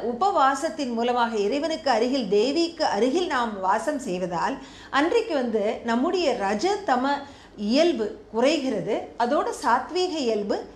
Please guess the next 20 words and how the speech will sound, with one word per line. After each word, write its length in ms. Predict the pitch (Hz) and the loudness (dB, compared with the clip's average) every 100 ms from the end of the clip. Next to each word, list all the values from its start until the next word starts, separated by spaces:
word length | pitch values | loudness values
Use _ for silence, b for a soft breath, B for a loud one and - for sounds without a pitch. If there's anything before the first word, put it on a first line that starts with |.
| B - | B -2
அதிகமாகிறது. 840 | 233 330 339 233 170 170 165 185 - B B B B 277 | 2 2 2 0 -2 -4 -6 -8 -12 B B B B -4
எப்போ 280 | 349 466 494 | -2 2 4
நம்முடைய 460 | 339 269 262 269 254 220 208 - | 4 0 0 2 4 4 2 -4
சாத்வீக 540 | - 247 277 - 359 330 | -2 0 0 0 -2 0
இயல்பு 360 | 269 254 247 262 | 2 2 4 2
அதிகமாகிறதோ 880 | 196 233 311 330 247 175 175 180 294 | 2 -2 -2 -2 -2 -4 -4 -2 0
நம்முடைய 420 | 330 269 262 262 247 | 0 0 0 2 2
அந்த 220 | 220 202 185 | 2 0 0
தேகம் 480 | 202 277 349 370 247 | 2 2 2 -2 -4
வந்து 260 | 202 214 403 B B B - | -6 -6 -6 B B B -6
சுத்திகரணமாகிறது, 1000 | 302 285 370 269 233 185 180 170 180 196 | -2 2 2 2 -2 -2 -4 -4 -6 -2
தூய்மை 360 | 320 370 392 311 | 0 0 0 0
அடைகிறது. 520 | 202 185 170 170 170 - B B B | 0 -2 -4 -6 -8 -12 B B B
அத்தகைய 500 | - 233 440 359 381 | -4 -2 -2 0 0
ஒரு 160 | 294 240 | 2 0
சாத்வீக 760 | 233 233 - - 349 330 311 208 | 4 4 4 0 -4 -2 -4 -2
தேகத்தின் 560 | 214 262 311 330 254 208 | 0 0 -2 -6 -6 -4
மூலமாகத்தான் 1000 | 202 254 392 370 262 202 180 - 180 196 - B B B - | -2 0 0 0 -2 -2 -6 -4 -2 -2 -6 B B B -2
அந்த, 280 | 220 214 220 214 208 202 - | 0 2 2 2 2 0 0
அந்த 220 | 220 | -2